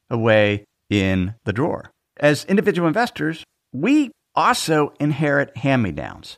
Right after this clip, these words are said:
Not hand-me-down clothes, but tools and language that institutional investors such as pension plans and college endowments use to manage their portfolios. They include complicated sounding tools such as strategic asset allocation,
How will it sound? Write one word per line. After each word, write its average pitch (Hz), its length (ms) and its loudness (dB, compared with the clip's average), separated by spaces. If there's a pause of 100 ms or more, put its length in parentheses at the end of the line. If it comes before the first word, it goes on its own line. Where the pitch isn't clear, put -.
(280)
Not 277 240 4
hand-me-down 180 540 2
clothes, 120 500 2
but 139 320 -4
tools 247 440 -2
and 170 160 0
language 160 600 0
that - 280 -4
institutional 156 600 0
investors 123 500 0
such - 160 -8
as 101 100 -6
pension 139 400 0
plans 117 400 0
and 104 140 -4
college 113 340 2
endowments 127 640 0
use 165 360 0
to 143 100 -4
manage 113 320 0
their 120 100 -6
portfolios. - 680 -8 (300)
They 107 100 2
include 123 540 2 (120)
complicated 139 580 0
sounding 151 300 2
tools 165 480 0
such - 180 -6
as 104 100 -6
strategic 160 540 -4
asset 147 280 -4
allocation, 151 720 -2